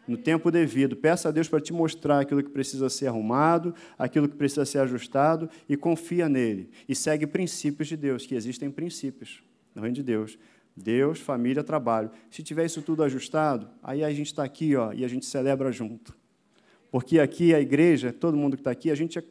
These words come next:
aqui, a gente são, nós somos família, gente. Famílias que se reúnem pra adorar o Senhor.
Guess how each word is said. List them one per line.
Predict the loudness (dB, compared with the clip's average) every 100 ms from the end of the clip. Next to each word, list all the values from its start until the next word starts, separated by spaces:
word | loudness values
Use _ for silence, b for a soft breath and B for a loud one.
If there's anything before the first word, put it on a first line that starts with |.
| -14
aqui, | -16 -10 -10
a | -8
gente | -8 -8
são, | -8 -4
nós | -2 -2
somos | -2 -4
família, | -2 -2 0 0 0 -2
gente. | -4 -14 -20 _ _ b b _
Famílias | -2 2 4 4 2
que | 0
se | -2 0
reúnem | 2 2 0 -2
pra | -2
adorar | -2 0 0
o | -2
Senhor. | -6 -8 -8